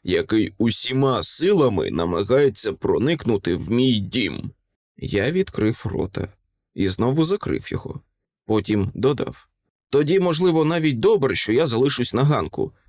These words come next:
Черіті мене вб'є, якщо я з'явлюсь у вашому будинку в таку годину». Майкл кивнув. «Заходь, зараз я тільки малечу вкладу спати».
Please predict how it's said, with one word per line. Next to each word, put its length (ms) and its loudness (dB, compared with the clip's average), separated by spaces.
Черіті 600 2
мене 320 2
вб'є, 540 0
якщо 380 0
я 140 2
з'явлюсь 560 0
у 60 0
вашому 420 2
будинку 500 2
в 100 -6
таку 300 2
годину». 460 0
Майкл 520 2
кивнув. 480 -2
«Заходь, 840 0
зараз 540 0
я 100 -2
тільки 340 -2
малечу 560 2
вкладу 420 -2
спати». 560 -6